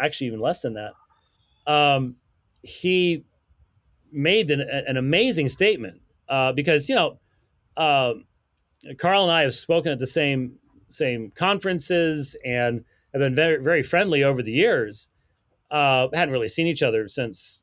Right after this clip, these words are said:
probably the twenty ten, twenty eleven, twenty twelve, somewhere around there. But anyway, um, he made the comment that he said, "I, I have to struggle with the reality that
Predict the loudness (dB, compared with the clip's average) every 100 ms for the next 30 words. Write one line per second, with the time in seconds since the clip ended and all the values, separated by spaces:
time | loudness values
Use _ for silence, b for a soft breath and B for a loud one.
0 | _ -4 -4 -4 -14 -18 _ _ _ -6
1 | -4 -4 -2 0 -2 -4 -2 0 0 -2
2 | -6 -8 -4 -4 -2 -4 -4 -6 -10 -14
3 | -12 -6 -2 2 2 0 -4 b b b
4 | b _ _ _ 2 4 4 2 -4 -14
5 | _ _ _ -4 2 2 2 0 -2 _
6 | _ _ -12 -4 0 2 0 -2 _ _
7 | _ _ _ _ _ _ _ -2 2 4
8 | 2 -2 -10 -16 _ _ _ -12 -4 -2
9 | 0 0 0 0 0 0 -2 -2 -2 -2
10 | -4 -6 0 0 2 2 2 0 -2 0
11 | 2 2 2 0 -4 -8 _ _ _ _
12 | _ _ _ _ -14 -2 2 2 0 -2
13 | -10 -12